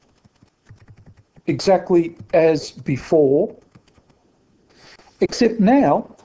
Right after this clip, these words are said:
all the code that produces the movement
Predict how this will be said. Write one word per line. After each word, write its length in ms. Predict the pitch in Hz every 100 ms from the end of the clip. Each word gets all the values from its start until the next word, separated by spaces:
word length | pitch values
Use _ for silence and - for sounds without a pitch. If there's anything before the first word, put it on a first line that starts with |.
| _ _
all 240 | 220 254
the 140 | 190 170
code 580 | - 233 196 151 190 - _ _ _ _ _
that 140 | 170 -
produces 680 | 170 - 208 220 196 147
the 80 | 143
movement 600 | 139 151 220 165 156 -